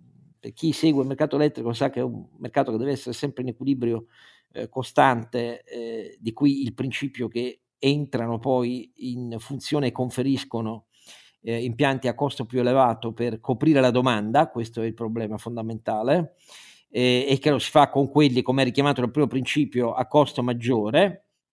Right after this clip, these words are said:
Il problema generale è che una volta che è lo Stato che decide come segmentare l'offerta per prezzi da fonte, il pericolo di distorsioni diventa terrificante se non è chiarissimo il concetto. E questo è il mio secondo principio, che è un principio però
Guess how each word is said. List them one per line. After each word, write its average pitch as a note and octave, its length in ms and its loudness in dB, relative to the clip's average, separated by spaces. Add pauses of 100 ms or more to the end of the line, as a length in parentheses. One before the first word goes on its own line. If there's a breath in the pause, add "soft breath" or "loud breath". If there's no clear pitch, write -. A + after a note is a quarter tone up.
Il E3 140 2
problema F#3+ 400 8
generale F3 520 10
è D3+ 40 0
che D#3+ 100 2
una D#3 120 4
volta E3+ 280 6
che D3 140 4
è - 20 8
lo D3 100 6
Stato F#3 320 6
che C3 100 2
decide D#3 320 6
come D3 180 4
segmentare C#3+ 1120 4 (180)
l'offerta D3 640 6
per D3 220 0
prezzi E3+ 320 2
da F3+ 120 8
fonte, C#3+ 800 2 (420)
il F3+ 120 0
pericolo E3+ 300 6
di D3 80 2
distorsioni D#3+ 640 6
diventa C3+ 920 6
terrificante B2+ 800 2
se - 160 -6
non C3 140 0
è C3 100 0
chiarissimo C3 580 2
il A2+ 80 -6
concetto. A2+ 600 -8
E G#3+ 100 4
questo E3 300 6
è - 20 8
il D3 60 4
mio D3 160 2
secondo C#3 400 2
principio, B2+ 420 -4
che C#3+ 60 -2
è - 20 -2
un D3+ 80 -4
principio C3 400 -4
però B2 220 -2